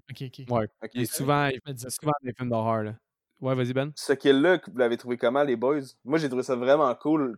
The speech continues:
Speaker 3: comment l'effet qu'ils ont fait, là.
Speaker 1: Ben oui, mais
Speaker 3: Vous
Speaker 1: c'est
Speaker 3: avez
Speaker 1: comme
Speaker 3: remarqué,
Speaker 1: dessiné
Speaker 3: vous avez remarqué,
Speaker 1: sur un
Speaker 3: ouais, c'est
Speaker 1: cube,
Speaker 3: ça.
Speaker 1: je sais pas, là.
Speaker 3: C'est comme le s-, ils ont, ouais, le squelette est comme dessiné, là. C'est vraiment nice. J'ai trouvé
Speaker 2: Ben
Speaker 3: que
Speaker 2: oui,
Speaker 3: c'était
Speaker 2: c'est
Speaker 1: Ben oui, c'est cool.
Speaker 2: Ça m'a fait penser à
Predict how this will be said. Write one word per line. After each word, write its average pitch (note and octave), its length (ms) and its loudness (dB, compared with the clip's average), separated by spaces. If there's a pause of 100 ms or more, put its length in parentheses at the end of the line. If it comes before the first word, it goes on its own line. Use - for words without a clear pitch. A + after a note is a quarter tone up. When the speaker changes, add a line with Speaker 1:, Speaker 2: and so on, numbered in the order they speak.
(100)
Speaker 3:
comment C3 240 0
l'effet C3+ 420 0
qu'ils C#3 140 -2
ont A#2+ 80 -2
fait, E3+ 260 -4
là. - 160 -10 (680)
Speaker 1:
Ben D#3+ 200 -4
oui, D#3+ 320 -4
mais D3+ 80 -8
Speaker 3:
Vous C#3 60 -2
Speaker 1:
c'est C3+ 80 2
Speaker 3:
avez C3+ 60 4
Speaker 1:
comme F3 100 -4
Speaker 3:
remarqué, D3+ 200 -4
Speaker 1:
dessiné - 320 -4
Speaker 3:
vous D3+ 60 -2
avez C3 100 4
remarqué, C3+ 300 -4
Speaker 1:
sur D#3 80 2
un C#3+ 40 2
Speaker 3:
ouais, D#3+ 140 6 (120)
c'est - 140 -18
Speaker 1:
cube, G#3+ 40 2
Speaker 3:
ça. - 60 0 (120)
Speaker 1:
je - 100 -16
sais D3 60 -14
pas, F3+ 140 -12 (140)
là. A3 160 -6 (300)
Speaker 3:
C'est B2 60 -16
comme E3+ 180 4
le D#3+ 60 8
s-, - 280 -6
ils C#3 140 -2
ont, A2+ 120 0
ouais, D#3 180 2
le B2 140 -2
squelette D3 360 2
est C#3+ 80 -6
comme B2 200 -2
dessiné, C3+ 520 -6
là. G3+ 140 -8 (360)
C'est - 140 -6
vraiment C3 400 4
nice. - 280 -6 (280)
J'ai A#2+ 140 -10
trouvé C3 200 -2
Speaker 2:
Ben C#3 60 0
Speaker 3:
que D3 40 2
Speaker 2:
oui, C3 160 0
Speaker 3:
c'était G#2+ 140 0
Speaker 2:
c'est - 60 -12 (300)
Speaker 1:
Ben A#2+ 160 -16
oui, A#2+ 140 -16
c'est - 220 -20
cool. C3 240 -16 (280)
Speaker 2:
Ça - 160 -6
m'a D3+ 80 4
fait D#3 160 0
penser D3 280 0
à C3+ 120 -2